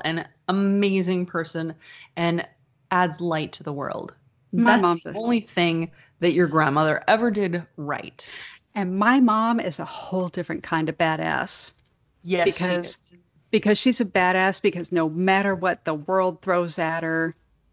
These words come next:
Speaker 2: she has made the conscious decision to be a good person.
Speaker 1: Yes, she has.
Speaker 2: At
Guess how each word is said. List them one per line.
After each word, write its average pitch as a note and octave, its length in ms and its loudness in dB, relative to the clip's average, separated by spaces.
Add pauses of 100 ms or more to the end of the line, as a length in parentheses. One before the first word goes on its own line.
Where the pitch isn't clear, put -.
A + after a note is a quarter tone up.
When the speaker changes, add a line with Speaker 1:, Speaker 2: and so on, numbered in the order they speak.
(160)
Speaker 2:
she G#3 480 0
has E3+ 320 0
made F3+ 220 2
the E3 80 -8
conscious F#3+ 500 0
decision F3 540 -4
to D#3+ 100 -6
be E3+ 260 0
a E3+ 60 0
good D#3 240 -4
person. D3+ 440 -8 (500)
Speaker 1:
Yes, G#3+ 240 0
she G3+ 200 -2
has. F3+ 600 -6
Speaker 2:
At F3 200 0